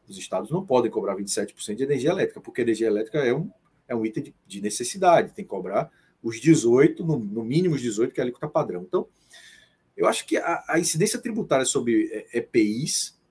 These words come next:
equipamentos de segurança, é altíssima face à importância e à necessidade deles. E o estado da Bahia, assim como outros, não é exclusivamente a Bahia, mas a Bahia e alguns outros,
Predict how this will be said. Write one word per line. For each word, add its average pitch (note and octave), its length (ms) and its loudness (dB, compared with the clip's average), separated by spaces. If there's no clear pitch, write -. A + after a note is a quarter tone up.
equipamentos - 440 -4
de - 80 -10
segurança, G#2+ 520 -6
é D3 120 2
altíssima A3 1000 0
face - 600 2
à A#2+ 140 6
importância F3+ 840 -2
e D3+ 80 2
à C3+ 40 0
necessidade B2+ 600 -6
deles. E3 340 -8
E G#3+ 80 -6
o - 20 6
estado A#3 360 0
da G3 140 6
Bahia, D3 540 4
assim - 240 -4
como A#2 220 -6
outros, - 460 0
não G#2 160 -4
é A2+ 40 0
exclusivamente G#2 600 -4
a F#2+ 60 -4
Bahia, F#2 300 -2
mas G2 340 -6
a G#2 60 -4
Bahia G#2+ 280 0
e A#2+ 120 2
alguns G2+ 340 -2
outros, G2 320 -6